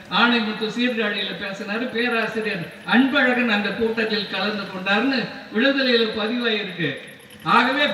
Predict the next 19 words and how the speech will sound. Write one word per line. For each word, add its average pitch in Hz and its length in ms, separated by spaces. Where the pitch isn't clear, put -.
பெரியார் 285 760
பாடுபட்டு 269 760
போராடி 262 760
அரசியல் 269 600
சட்டத்தில் 262 600
முதல் 240 480
திருத்தத்தை 262 760
கொண்டு 254 360
வந்ததன் 247 640
காரணமாக 226 840
தான் 262 440
பிற்படுத்தப்பட்ட 247 920
மக்களுக்கு 240 460
மத்திய 247 500
அரசில் 254 360
வேலை 285 440
வாய்ப்பில் 269 540
வாய்ப்பு 311 420
கிடைத்தது. 233 600